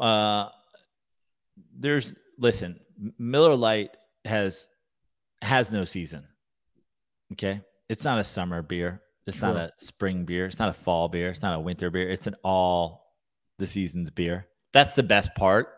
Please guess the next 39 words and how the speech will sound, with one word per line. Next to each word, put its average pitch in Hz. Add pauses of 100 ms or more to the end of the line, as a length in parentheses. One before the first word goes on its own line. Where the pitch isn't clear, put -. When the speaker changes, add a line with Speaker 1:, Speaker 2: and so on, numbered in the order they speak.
(840)
Speaker 1:
about 110
Miller 107
Lite. 107
I 113
love 101
a 101
lot 98
of 95
different 98 (500)
styles 95
of 87
beer, 101 (460)
but 98
the 110
reason 117
that 101
Miller 101
Lite 92
will 98
always 92
be 101
my 90
goat 87 (840)
is 113
I 143
don't 165
find 151
myself 135
sitting 123
around 117 (100)
a 90 (1080)
fire 101
at 95
Christmas 92
going, 95
"I 95
just 107
want 104
a 80